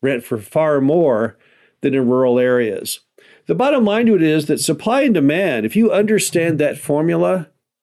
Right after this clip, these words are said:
just that one formula, you really can understand the sign business. You can understand what makes signs valuable, what makes signs not as valuable, what creates ad rents,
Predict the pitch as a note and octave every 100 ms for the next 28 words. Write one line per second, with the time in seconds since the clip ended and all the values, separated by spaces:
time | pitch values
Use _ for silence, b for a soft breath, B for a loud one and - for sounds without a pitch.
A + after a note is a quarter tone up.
0 | _ _ C3+ D#3 E3 A#2+ B2+ F3 A3+ -
1 | A3+ A#3+ G#3 C#3+ A#2 G#2 G#2+ C3 C#3+ B2+
2 | D3+ F#3 G#3+ G#3+ E3+ D3+ D#3+ D#3 - -
3 | E3 D#3 C#3 C3+ C3+ _ C#3+ - D3 C3+
4 | C#3+ C#3 C3 C3+ - E2+ - - _ _
5 | - C#3 D#3 C#3+ C3 D3 B2+ B2+ C3+ C#3
6 | - - A#2+ A2+ G#2+ G#2+ A#2 D#3+ G3+ B3
7 | A#3 _ _ _ _ _ B2+ C3 A#2+ -
8 | C3 B2+ A2+ A#2 C3+ F#3+ F3 E3 E3 E3+
9 | F#3 G3 _ _ _ _ _ C3 C3 -
10 | C#3 C3+ C3+ D3+ D#3 - B2 C3 D#3 F#3
11 | G#3 A3+ - -